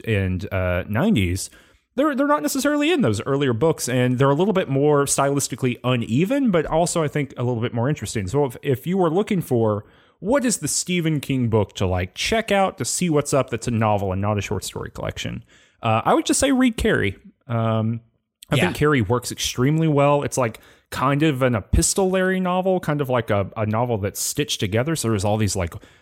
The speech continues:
Speaker 1: uh, newspaper articles that are, like, about what happens with Carrie. And,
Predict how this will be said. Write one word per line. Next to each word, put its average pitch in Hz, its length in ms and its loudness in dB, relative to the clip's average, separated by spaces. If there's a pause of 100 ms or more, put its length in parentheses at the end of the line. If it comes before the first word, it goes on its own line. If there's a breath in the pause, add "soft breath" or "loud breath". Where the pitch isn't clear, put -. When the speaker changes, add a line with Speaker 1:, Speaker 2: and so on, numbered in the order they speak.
(160 soft breath)
Speaker 1:
uh, 110 240 -2
newspaper 170 600 0
articles 170 600 0
that 147 140 -2
are, 147 100 0
like, 131 160 0
about 113 380 0
what 110 160 -6
happens 139 420 -6
with - 160 -8
Carrie. 139 380 2
And, 117 180 -2